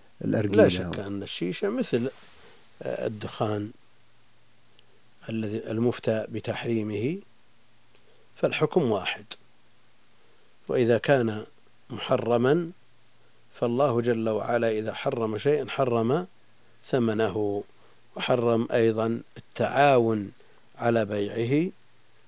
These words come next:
Speaker 2: مع صاحب، آه، السلعة،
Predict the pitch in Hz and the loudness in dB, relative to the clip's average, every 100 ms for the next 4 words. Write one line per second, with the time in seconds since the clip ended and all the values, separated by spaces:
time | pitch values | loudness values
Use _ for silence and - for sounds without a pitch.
0 | - - - 110 101 107 104 - - 135 | -20 -20 -12 -10 -8 -8 -8 -6 0 2
1 | 120 113 98 - - - - - - - | 2 -2 -10 -14 -20 -20 -20 -20 -20 -20
2 | 120 110 107 - - - - 101 - - | -12 -12 -12 -12 -6 -2 0 0 -2 -8